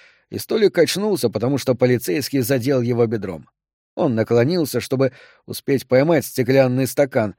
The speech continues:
Вода расплескалась по столу, и одинокая красная роза в вазе в центре стола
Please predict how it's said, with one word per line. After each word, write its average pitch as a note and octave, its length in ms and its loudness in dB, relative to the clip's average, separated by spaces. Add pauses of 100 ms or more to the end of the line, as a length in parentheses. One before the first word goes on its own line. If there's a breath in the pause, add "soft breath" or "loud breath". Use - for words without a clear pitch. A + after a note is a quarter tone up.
(460)
Вода D3+ 400 4
расплескалась B2+ 720 2
по A#2 100 -4
столу, F3 400 2 (380 soft breath)
и A2+ 80 0
одинокая D3+ 500 2
красная D3 480 4
роза C3+ 320 6
в B2 120 2
вазе C#3 280 4
в - 80 -6
центре A#2+ 380 0
стола E3 340 2